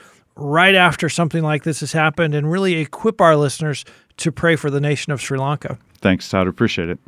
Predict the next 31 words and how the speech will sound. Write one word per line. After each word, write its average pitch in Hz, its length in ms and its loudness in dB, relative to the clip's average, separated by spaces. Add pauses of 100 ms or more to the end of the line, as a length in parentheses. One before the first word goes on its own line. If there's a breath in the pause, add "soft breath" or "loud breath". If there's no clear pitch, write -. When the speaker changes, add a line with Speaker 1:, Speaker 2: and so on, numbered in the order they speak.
(460)
Speaker 1:
We're 170 160 2
gonna 196 160 4
switch - 340 -2
gears 175 320 0
now 156 320 4
and 147 320 2
talk 151 260 2
about 156 200 0
the 143 60 -2
nation 147 300 0
of 139 140 -2
Sudan, 156 640 4
where 135 380 0
the 131 120 -2
dictator 170 680 0
Omar 175 560 6
al-Bashir 170 840 6
has 165 160 0
been 160 180 2
deposed 202 680 4 (380 soft breath)
after 147 360 2
widespread 185 800 2
protests 190 560 0
that 160 220 -4
go 170 180 2
back 165 320 0
all 156 160 -2
the 208 80 0
way 196 160 0
to - 120 -6
December. 147 680 2